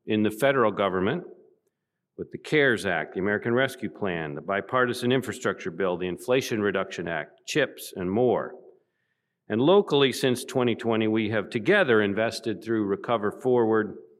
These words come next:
to protect and advance our community, all with the incredible, essential public servants in the city of Bloomington. During hard times to be a public servant, I might add,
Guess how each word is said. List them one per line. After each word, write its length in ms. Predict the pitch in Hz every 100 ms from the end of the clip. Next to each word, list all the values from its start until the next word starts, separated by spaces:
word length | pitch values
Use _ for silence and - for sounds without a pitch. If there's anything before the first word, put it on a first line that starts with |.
| _ _ _ -
to 100 | 113
protect 680 | - - 160 147 - - -
and 160 | 113 107
advance 540 | 98 110 113 110 -
our 160 | 92 90
community, 540 | - 95 82 65 - - _ _ _ _ _ _ _ _ _ -
all 440 | 139 151 156 139
with 200 | 110 104
the 100 | 107
incredible, 840 | 98 - 147 151 147 131 139 135 -
essential 640 | 104 - 151 151 - 135
public 380 | - 127 110 117
servants 580 | - 101 90 87 - - _ _ _ _ _ _ -
in 160 | 98
the 80 | 90
city 280 | - 104 92
of 100 | 80
Bloomington. 560 | 87 80 73 - - - _ _ _ _ _ _ _ _ _ _ _ _ _ -
During 400 | 131 156 143 135
hard 320 | 127 127 113
times 320 | 123 113 104
to 100 | -
be 120 | 98 101
a 60 |
public 340 | - 101 87 -
servant, 360 | 87 67 64 -
I 100 | 80
might 240 | 80 73
add, 200 | 65